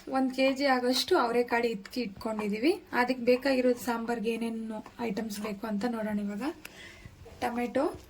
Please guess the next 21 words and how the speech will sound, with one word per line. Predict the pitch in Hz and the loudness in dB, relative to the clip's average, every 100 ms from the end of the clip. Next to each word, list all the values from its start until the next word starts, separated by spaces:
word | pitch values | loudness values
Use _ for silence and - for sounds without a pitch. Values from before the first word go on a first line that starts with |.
| - - | -14 -2
ಒಂದು, | 240 233 208 311 370 - - - | 0 0 0 0 -2 -12 -6 2
ಸ್ವಲ್ಪ | 262 254 | 2 2
ಕೊಬ್ಬರಿ | 247 226 - 254 | 0 -2 2 2
ನಮ್ಗೆ | 226 220 214 | 2 -2 -4
ಎಷ್ಟು | 202 - | -6 -6
ಬೇಕೋ | 226 214 | -6 -6
ಅಷ್ಟು, | 220 - 302 381 - - - | -6 -2 -2 -2 -4 -16 2
ಬೆಳ್ಳುಳ್ಳಿ | 240 240 247 240 233 | 4 8 6 6 2
ಒಂದ್ | 277 220 | 0 -2
ಸ್ವಲ್ಪ, | 220 208 240 311 - - - - - | -2 -4 -2 -4 -4 -16 -18 -18 -4
ಈರುಳ್ಳಿ | 254 262 247 220 | 2 4 4 2
ಒಂದು, | 214 202 202 311 - - - - - | -2 0 2 0 -2 -12 -16 -6 0
ಶುಂಠಿ, | 254 247 240 285 - - - - - 226 | 0 0 0 -2 -2 -6 -16 -20 -12 0
ಗಸಗಸೆ | 247 247 - 262 254 | 0 2 2 2 2
ಇದು, | 214 208 349 - - - - | 0 2 0 -4 -12 -12 -2
ಚಕ್ಕೆ, | 262 247 - 302 | -2 -2 2 2
ಲವಂಗ, | 254 226 214 226 349 - - - - - | 2 0 -2 -2 -4 -6 -20 -20 -20 -10
ಆ, | - 226 220 220 220 | -6 -4 -4 -6 -6
ಲವಂಗ | 220 240 269 | -2 0 2
ಒಂದ್ | 277 247 233 233 | 2 0 -2 -2
ನಾಲ್ಕರಿಂದ | 220 247 247 247 | 0 -2 -2 -2